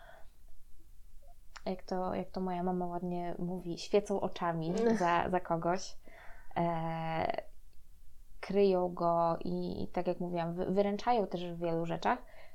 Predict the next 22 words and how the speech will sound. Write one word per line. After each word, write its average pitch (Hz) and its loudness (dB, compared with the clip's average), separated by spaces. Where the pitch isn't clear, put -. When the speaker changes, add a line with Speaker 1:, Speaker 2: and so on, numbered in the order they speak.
Speaker 1:
Mm, 190 2
i 196 4
próbują 208 6
mu 196 4
też 190 2
jakby 190 0
pomóc 214 2
sobie 190 0
radzić 202 6
ze 180 2
wszystkimi 196 -2
negatywnymi 196 0
skutkami, 170 -2
e, 165 -4
tego - -4
picia, 180 -4
prawda? 165 -2
Speaker 2:
Mhm. 214 -2
Speaker 1:
E, 233 0
no 247 2
to, 294 10
no 359 0